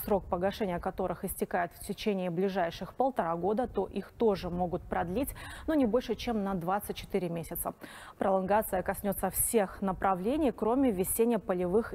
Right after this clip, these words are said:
и уборочных работ. В этом случае аграрии смогут подать заявку после уборки урожая, которую рассмотрят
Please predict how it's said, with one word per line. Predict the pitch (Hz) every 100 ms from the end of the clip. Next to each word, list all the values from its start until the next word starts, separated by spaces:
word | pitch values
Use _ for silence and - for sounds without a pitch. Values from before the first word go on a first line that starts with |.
| -
и | 247
уборочных | 247 175 180 180 - 190 -
работ. | 196 180 - - - - -
В | 349
этом | 277 233
случае | 269 269 - 226
аграрии | - 208 220 220 202 185
смогут | - 208 190 185 -
подать | - 185 185 -
заявку | 196 190 202 240 285 - 180
после | 196 220 - 214 -
уборки | 185 202 196 214 196
урожая, | 202 190 165 214 285 233
которую | 180 - 254 269
рассмотрят | 196 175 - 190 202 202